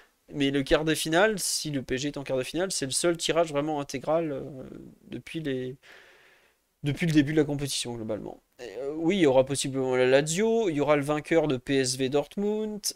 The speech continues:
euh, voilà. Euh, c'est pas non plus, euh, enfin,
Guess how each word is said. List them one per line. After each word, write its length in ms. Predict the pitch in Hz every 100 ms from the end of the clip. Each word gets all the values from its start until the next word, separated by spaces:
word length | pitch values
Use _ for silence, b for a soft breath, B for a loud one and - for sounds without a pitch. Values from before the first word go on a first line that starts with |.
| -
euh, 1040 | 147 143 131 131 127 127 123 120 113 107 50 - -
voilà. 240 | - 147 - _ _ _
Euh, 380 | - - - - -
c'est 340 | - - 120
pas 300 | 120 143 156
non 180 | 151 131
plus, 320 | - 151 151
euh, 240 | 135 131 135 143 b b b b _ _
enfin, 460 | 131 147 139 135 139